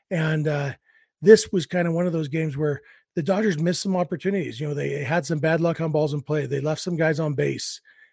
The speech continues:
uh, but they still had five runs on eleven hits. And so when you can say, and yeah, it's the Diamondbacks that you definitely take into account, but it was Zach Gallen. Zach Gallen is actually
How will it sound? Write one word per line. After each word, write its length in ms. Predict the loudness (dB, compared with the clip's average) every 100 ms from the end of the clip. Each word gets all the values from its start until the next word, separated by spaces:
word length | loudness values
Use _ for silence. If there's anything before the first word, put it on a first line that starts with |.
| -10
uh, 260 | -4 -4 -4
but 280 | 0 0 2
they 120 | 0
still 560 | 0 0 2 2 -2 _ _
had 320 | -6 -2 -2
five 340 | -2 -2 0 0
runs 240 | -2 0
on 100 | 0
eleven 300 | 0 -2 -2
hits. 460 | -4 -6 -6 -12 -12 _ _ _ _
And 240 | -2 -2 0
so 460 | 4 6 6 2 _ -20 -6
when 140 | -2
you 120 | 0
can 360 | 0 0 -2 -4 -10 -8
say, 440 | 0 4 4 4
and 200 | 0 -2
yeah, 200 | 2 2
it's 200 | 2 -2
the 80 | 2
Diamondbacks 600 | 2 2 0 -8 -14 -6
that 260 | 0 0 0
you 140 | -4
definitely 340 | -2 -2 -2 -4
take 220 | -6 -4
into 120 | -6
account, 240 | -6 -6
but 120 | 2 4
it 20 |
was 140 | 4 2
Zach 140 | -2 0
Gallen. 340 | -2 -2 -6
Zach 240 | -4 -4
Gallen 320 | -2 -2 0 -2
is 180 | -4
actually 480 | -6 -8 -4 -2 -2